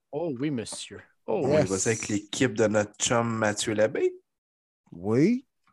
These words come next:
Speaker 1: Ben oui, les Cards.
Speaker 3: Les Cards.
Speaker 2: Les Cards. Cards.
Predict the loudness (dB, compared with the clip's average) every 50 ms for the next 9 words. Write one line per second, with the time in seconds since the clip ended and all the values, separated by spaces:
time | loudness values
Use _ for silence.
0 | _ _ -12 -10 -8 -6 -4 -4 -4 -4 -6 -8 -8 -6 -6 -4 -4 -6 -8 -10
1 | -12 -14 -14 -16 _ _ _ -10 -10 -10 -6 -2 0 2 2 4 4 2 2 4
2 | 4 4 6 6 6 6 6 6 4 4 0 -2 -2 -2 0 0 0 0 -2 -6
3 | -10 -14 _ _ _ _ _ _ _ _ _ _ _ _ _ -6 -2 0 2 4
4 | 4 6 6 6 4 4 0 -4 -6 -8 -6 -6 -6 -6 -8 -14